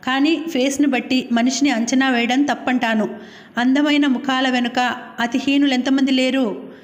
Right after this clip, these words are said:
మోటుగా, కఠినంగా కనిపించే మనుషుల్లో వెన్నవంటి మనస్సుండడం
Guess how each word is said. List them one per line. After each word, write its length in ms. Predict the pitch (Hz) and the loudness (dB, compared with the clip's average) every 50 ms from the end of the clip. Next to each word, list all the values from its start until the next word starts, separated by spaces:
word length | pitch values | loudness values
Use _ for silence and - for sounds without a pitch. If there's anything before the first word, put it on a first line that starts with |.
| - - - - - - | -20 -20 -20 -10 -4 -2
మోటుగా, 600 | 233 247 262 285 285 302 302 285 269 262 262 269 - | 0 2 2 2 0 0 0 0 0 -2 -2 -4 -4
కఠినంగా 460 | 240 233 240 262 262 262 262 262 262 | -4 0 2 2 2 4 2 2 0
కనిపించే 560 | 269 262 240 240 240 - 247 247 233 - 262 247 | 0 0 -2 -2 -2 0 0 0 0 0 0 0
మనుషుల్లో 720 | 240 220 226 226 - 240 240 240 254 269 247 196 - - - - - - - | 2 0 0 -2 -2 -2 0 0 2 0 0 -2 -4 -8 -14 -16 -14 -8 -4
వెన్నవంటి 520 | 226 240 247 269 269 285 285 277 269 302 285 | -2 0 2 2 2 2 0 0 0 0 0
మనస్సుండడం 760 | 262 240 247 262 254 - 269 254 247 247 240 262 277 262 | 2 2 0 -2 -2 0 0 0 0 0 0 -2 -2 -2